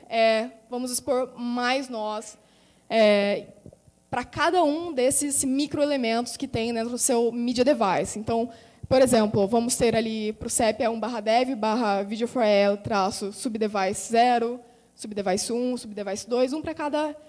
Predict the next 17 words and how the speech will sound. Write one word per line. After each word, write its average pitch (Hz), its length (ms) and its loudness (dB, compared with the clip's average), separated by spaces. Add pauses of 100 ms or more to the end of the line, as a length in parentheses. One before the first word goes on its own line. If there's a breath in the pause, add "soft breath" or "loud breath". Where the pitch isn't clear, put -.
(120)
elemento 262 680 -2
dentro 247 360 -8
do 240 60 -12
seu 254 180 -8
kernel. 180 460 -10 (1700 soft breath)
Então, 320 520 2
além 427 580 0 (300)
da 294 160 -2
A 339 80 2
P 330 140 -4
I 330 340 4
clássica, 285 720 -2
né, 226 160 -4
de 208 680 -6 (160)
Video 285 280 -2
for 226 200 0
Linux, 247 520 -4